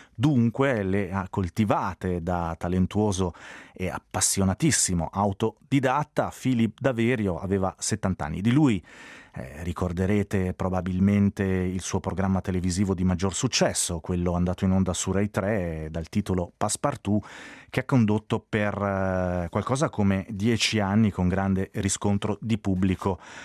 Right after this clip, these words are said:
appunto. E, eh, tra le sue, tra le varie pubblicazioni, ha curato vari libri sui movimenti d'avanguardia d'inizio Novecento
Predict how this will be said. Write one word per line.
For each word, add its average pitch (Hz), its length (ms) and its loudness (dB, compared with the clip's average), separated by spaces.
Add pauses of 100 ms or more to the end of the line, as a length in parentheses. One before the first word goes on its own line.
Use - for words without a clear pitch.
(240)
appunto. 80 840 -4
E, 131 260 0
eh, 101 200 -4
tra 107 140 -2
le 110 100 0
sue, 92 480 0
tra 87 140 -6
le 90 80 0
varie 107 300 0
pubblicazioni, 107 560 0
ha 107 40 2
curato 104 500 -2 (340)
vari 117 320 0
libri 101 360 0
sui 85 460 -2
movimenti 85 540 2
d'avanguardia 90 720 0
d'inizio 104 420 2
Novecento 110 680 0